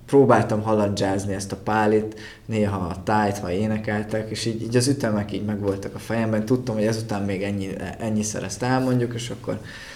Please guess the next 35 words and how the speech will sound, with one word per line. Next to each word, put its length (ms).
ezt 80
így 380
végigülöm, 520
és 240
volt 240
egy 120
ereje, 260
hogy 200
ott 140
a 60
közösség 540
énekelt, 560
meg 100
a 80
sok 220
szerzetes 640
együtt, 280
vagy 120
szerzetes 600
nő. 220
És 140
ami 160
még 140
nagyon 240
jó 140
volt, 240
hogy 240
annyira 380
össznépi 440
volt 340
ez, 180
amit 220
mondott 220
Boldizsár, 440
hogy 220